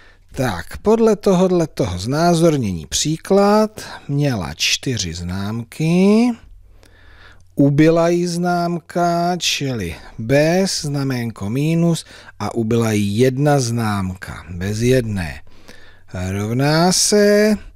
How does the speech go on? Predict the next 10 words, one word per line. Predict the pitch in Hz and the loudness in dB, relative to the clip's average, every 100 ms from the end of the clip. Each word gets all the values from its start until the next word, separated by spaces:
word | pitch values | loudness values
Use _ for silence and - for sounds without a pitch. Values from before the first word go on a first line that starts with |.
| - - - - - | -20 -20 -20 -20 -4
jeden, | 127 151 147 135 | 0 2 2 0
dva, | 107 107 107 | -2 -2 -4
tři, | - 95 87 | -4 -4 -2
čtyři, | - 151 113 113 | 0 0 0 -2
bez | 127 | -2
jedné | 123 120 117 113 | -2 -2 -2 -2
rovná | 98 92 90 87 | -4 -4 -6 -6
se | - 85 | -8 -6
tři. | - - 127 107 - _ _ _ _ _ _ _ - _ _ _ _ | -4 -2 -2 -4 -8 _ _ _ _ _ _ _ -20 _ _ _ _
Tak, | - - | -16 -16